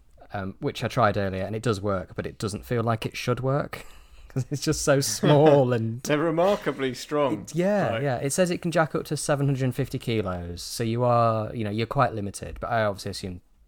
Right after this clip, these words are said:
Speaker 1: with a larger car, you get a larger
Speaker 2: Yeah.
Speaker 1: jack. Like, this is coming out of an Audi A one. Um, so
Speaker 2: Yeah,
Speaker 1: obviously no,
Speaker 2: but
Speaker 1: no
Speaker 2: I mean,
Speaker 1: bother
Speaker 2: you're
Speaker 1: for my
Speaker 2: always gonna
Speaker 1: car.
Speaker 2: have, you're gonna have some of the weight on the
Speaker 1: Yeah, yeah, yeah.
Speaker 2: wheels that are remaining on the ground, I
Speaker 1: Yeah.
Speaker 2: guess, so.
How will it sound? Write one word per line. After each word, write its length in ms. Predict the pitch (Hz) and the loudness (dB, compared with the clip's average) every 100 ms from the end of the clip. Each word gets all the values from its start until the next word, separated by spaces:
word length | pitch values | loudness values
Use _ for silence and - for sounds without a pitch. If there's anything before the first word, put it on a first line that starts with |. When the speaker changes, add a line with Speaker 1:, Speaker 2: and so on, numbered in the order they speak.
| _ _ 123 | _ _ -6
Speaker 1:
with 220 | 113 104 | -4 -2
a 40 | |
larger 280 | 98 95 95 | 0 -2 -4
car, 240 | - 95 | -4 -2
you 100 | 92 | -2
get 140 | 92 87 | -6 -4
a 20 | |
larger 260 | 95 92 90 | -4 -4 -4
Speaker 2:
Yeah. 180 | 104 85 | -4 -4
Speaker 1:
jack. 100 | 95 | -6
Like, 140 | 92 | -6
this 160 | 101 98 | -8 -8
is 100 | - | -8
coming 200 | 95 90 | -10 -10
out 120 | 101 | -12
of 60 | |
an 80 | 98 | -12
Audi 180 | 92 92 | -10 -10
A 140 | 90 | -10
one. 240 | 95 90 104 _ - - - - - - - 95 | -10 -10 -14 _ -20 -20 -14 -14 -14 -16 -18 -16
Um, 220 | 82 - _ _ _ | -16 -18 _ _ _
so 60 | - | -8
Speaker 2:
Yeah, 60 | |
Speaker 1:
obviously 200 | 90 - | -8 -6
no, 140 | 98 95 | -6 -2
Speaker 2:
but 80 | 143 | -2
Speaker 1:
no 40 | |
Speaker 2:
I 40 | |
mean, 60 | 143 | 0
Speaker 1:
bother 100 | 143 | 0
Speaker 2:
you're 80 | 139 | 0
Speaker 1:
for 60 | 143 | 0
my 60 | |
Speaker 2:
always 140 | 131 - | 0 -2
gonna 140 | 120 | -4
Speaker 1:
car. 60 | 120 | -2
Speaker 2:
have, 260 | 117 113 - _ - _ _ _ - - _ _ | -4 -4 -14 _ -20 _ _ _ -20 -20 _ _
you're 120 | 139 | -8
gonna 220 | 123 131 117 | -4 -4 -2
have 240 | 113 - | -6 -8
some 240 | - 120 | -8 -6
of 80 | 110 | -6
the 60 | 104 | -8
weight 280 | 101 104 - | -8 -10 -10
on 140 | 113 98 | -14 -12
the 140 | 95 | -6
Speaker 1:
Yeah, 340 | 147 123 90 90 _ | -2 -2 -4 -8 _
yeah, 160 | 107 92 - | -14 -14 -12
yeah. 80 | 117 | -8
Speaker 2:
wheels 360 | 113 101 98 | -6 -6 -10
that 100 | - | -14
are 40 | 113 | -10
remaining 460 | 107 104 135 101 | -8 -4 -4 -6
on 100 | 98 | -10
the 80 | 98 | -14
ground, 400 | - 120 98 92 | -8 -8 -8 -12
I 40 | - | -14
Speaker 1:
Yeah. 200 | - 98 | -8 -8
Speaker 2:
guess, 140 | - | -10
so. 180 | - | -18